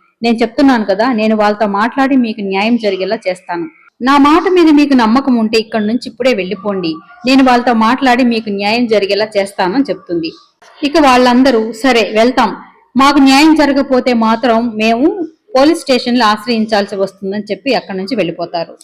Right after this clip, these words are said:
ఇక రామలక్ష్మి అయితే అక్కడ పనిచేసే వాళ్ళని అడగడంతో వాళ్ళు అసలు సందీప్ ధనాల ఆఫీస్కే రావడం లేదని చెప్తారు. ఇక రామలక్ష్మి అయితే ఇంటికి వెళ్ళే తేల్చుకోవాలి అని అనుకుంటుంది.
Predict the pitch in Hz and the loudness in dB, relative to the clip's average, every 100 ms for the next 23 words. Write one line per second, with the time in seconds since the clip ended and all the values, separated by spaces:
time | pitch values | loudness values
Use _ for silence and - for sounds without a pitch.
0 | _ _ _ _ _ 320 339 311 294 302 | _ _ _ _ _ -2 2 2 4 4
1 | 381 349 - 311 285 254 262 262 254 247 | 4 2 4 4 4 2 0 -2 -2 0
2 | 240 277 277 269 226 220 220 214 214 262 | 2 2 0 0 2 0 0 -2 -2 -6
3 | - _ - 202 247 240 214 208 269 220 | -10 _ -6 -2 0 0 0 0 0 2
4 | 208 196 196 233 233 233 269 302 302 294 | 2 0 -2 -4 -2 2 2 2 0 -2
5 | 226 226 226 202 220 240 - 269 214 202 | 0 0 0 0 -2 -6 -4 0 0 0
6 | 214 208 185 214 226 - - 170 160 _ | -2 -2 -4 -4 -4 -6 -4 -6 -6 _
7 | _ _ 277 294 285 262 254 240 330 320 | _ _ -6 0 2 2 2 4 4 4
8 | 302 254 240 208 233 220 254 311 262 220 | 2 -2 0 0 0 0 0 0 0 0
9 | 220 233 214 220 226 - 196 185 196 247 | 0 -2 0 -2 -2 -2 0 0 0 -2
10 | 175 175 180 175 165 160 | -2 -4 -8 -6 -6 -8